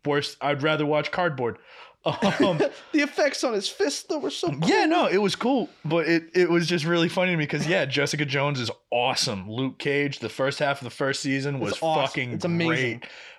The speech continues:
Speaker 1: Uh, Daredevil seasons one and two were great. Punisher was cool. Uh,
Speaker 2: <laughs>
Speaker 1: Agent of shield was a cool show.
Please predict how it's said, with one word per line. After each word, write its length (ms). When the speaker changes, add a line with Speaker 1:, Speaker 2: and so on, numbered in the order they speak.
Speaker 1:
Uh, 220
Daredevil 600
seasons 400
one 180
and 120
two 240
were 180
great. 680
Punisher 440
was 160
cool. 560
Uh, 300
Speaker 2:
<laughs> 20
Speaker 1:
Agent 320
of 80
shield 480
was 360
a 80
cool 220
show. 320